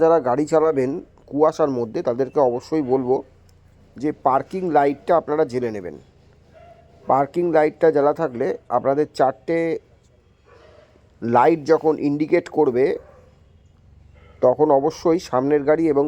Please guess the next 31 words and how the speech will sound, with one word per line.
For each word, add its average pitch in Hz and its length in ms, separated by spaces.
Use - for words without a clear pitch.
পিছনের 147 460
গাড়ি 131 200
আপনার 170 440
গাড়িকে 143 260
ফলো 147 280
করতে 147 220
পারবে 143 320
যে 180 120
আপনার 143 280
সামনে 135 260
একটি 143 180
গাড়ি 127 260
আছে। - 180
মেইন 185 240
কথা 180 200
হচ্ছে 190 160
কুয়াশার 170 440
মধ্যে 180 220
গাড়ি 139 160
দেখা 127 260
যায় 113 220
না, 285 60
কিন্তু 156 220
লাইটগুলো 170 540
যদি 170 220
জ্বলে, 147 260
ব্লিঙ্ক 185 260
করে, 131 200
তাহলে 135 280
অবশ্যই 156 440
আপনার 160 300